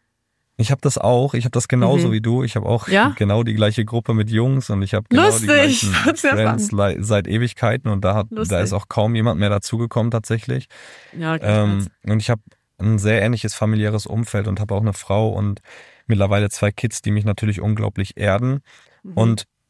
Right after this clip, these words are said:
Speaker 1: ich glaub, ich weiß schon, was ein Erfolg ist und ich kann mich da dann auch drüber freuen sozusagen und ich kann ihn auch zelebrieren. Keine Ahnung, wenn ich, ein ganz banales Beispiel, wenn ich, ähm,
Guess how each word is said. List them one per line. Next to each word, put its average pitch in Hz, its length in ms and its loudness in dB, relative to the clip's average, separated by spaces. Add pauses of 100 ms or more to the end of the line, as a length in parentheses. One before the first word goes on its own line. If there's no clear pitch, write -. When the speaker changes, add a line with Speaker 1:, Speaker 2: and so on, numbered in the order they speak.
(120)
Speaker 1:
ich 107 140 -2
glaub, 123 200 2
ich 135 120 -2
weiß 143 160 2
schon, 143 320 0
was 123 200 0
ein 107 80 2
Erfolg 113 440 0
ist 127 280 -2
und 98 440 -2
ich - 160 -8
kann 127 180 2
mich 131 140 2
da 104 100 2
dann 107 120 2
auch 101 220 2 (160)
drüber 107 340 2
freuen 123 600 2
sozusagen 131 580 0
und 113 80 0
ich 107 100 -2
kann 110 180 -2
ihn 117 80 0
auch 92 160 -4
zelebrieren. 107 800 0
Keine 104 280 -2
Ahnung, 98 280 -2
wenn 90 180 -2
ich, 87 220 -8
ein 90 160 -4
ganz 101 180 -2
banales 98 360 -2
Beispiel, 95 380 -2
wenn 98 120 -2
ich, 98 100 -4 (640)
ähm, 101 440 0